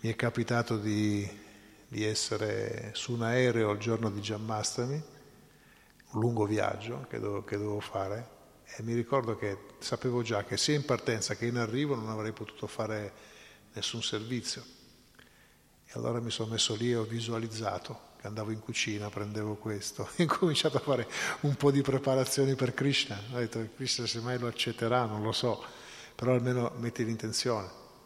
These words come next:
Però ovviamente se noi possiamo, se non siamo in situazioni particolari, o come questa qua di Vasudeva,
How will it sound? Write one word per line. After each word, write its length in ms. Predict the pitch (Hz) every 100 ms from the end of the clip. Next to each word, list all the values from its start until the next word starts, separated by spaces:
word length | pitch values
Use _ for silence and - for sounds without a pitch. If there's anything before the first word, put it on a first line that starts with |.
| - - - _ _ _ _ _ _
Però 220 | - 117
ovviamente 460 | 117 113 107 120 110
se 180 | - 107
noi 140 | 117
possiamo, 960 | - - - 107 104 101 101 95 92 -
se 140 | -
non 120 | 113 110
siamo 240 | 131 123
in 60 | 117
situazioni 520 | 120 113 - 131 123
particolari, 880 | 113 110 120 - 113 113 104 101 123 - - - - -
o 320 | 160 - -
come 220 | 113 107
questa 280 | - 107 107
qua 160 | 98 107
di 80 |
Vasudeva, 720 | 104 104 110 110 101 104 107